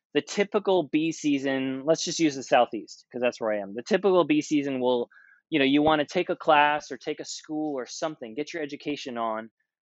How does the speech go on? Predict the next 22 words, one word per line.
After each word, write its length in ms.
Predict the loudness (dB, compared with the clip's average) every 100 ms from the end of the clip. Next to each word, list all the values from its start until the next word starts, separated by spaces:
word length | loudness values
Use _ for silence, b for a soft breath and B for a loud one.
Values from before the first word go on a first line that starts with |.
| -6
uh, 300 | 0 2 0 -2
in 200 | -6 -2
January 580 | -2 -2 -2 -2 -2 -4
or 120 | -6
February. 600 | -2 -2 -2 -6 -8 -10 _ -8
And 100 | -4
it's 160 | -2 0
at 140 | -2
that 180 | -2 -6
same 320 | -8 -8 -8
time 300 | -4 -2 0 -2
that 140 | -4
you 60 | -4
wanna 180 | -2
actually 340 | -2 -4 -6 -6
order 600 | 0 2 2 0 0 -4 _ _
what's 140 | -12
called 220 | -2 0 0
a 60 |
package 400 | 0 -2 -2 -8
of 120 | -10
bees, 420 | -8 -10 -12 -18